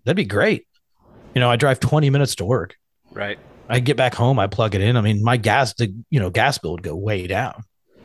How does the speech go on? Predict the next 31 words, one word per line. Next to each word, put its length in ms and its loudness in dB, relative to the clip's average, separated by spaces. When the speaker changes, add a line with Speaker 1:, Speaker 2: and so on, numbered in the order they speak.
Speaker 1:
as 100 0
Speaker 2:
Right. 60 4
Speaker 1:
far 180 0
as, 140 -4
you 80 0
know, 80 -6
how 80 -4
much 160 -8
Speaker 2:
And, 80 -6
Speaker 1:
fuel. 160 -2
Speaker 2:
and, 180 -4
you 80 -2
know, 120 2
until 260 -2
they 240 -2
carbon 320 -2
credit 300 -4
the 80 -10
shit 280 -4
out 100 -8
of 80 -12
fossil 340 -6
fuels, 340 -14
and 100 -18
then 100 -18
the 60 -10
cost 260 -4
of 40 -12
electric 340 -6
Speaker 1:
Yeah. 120 -12
Speaker 2:
goes 160 -20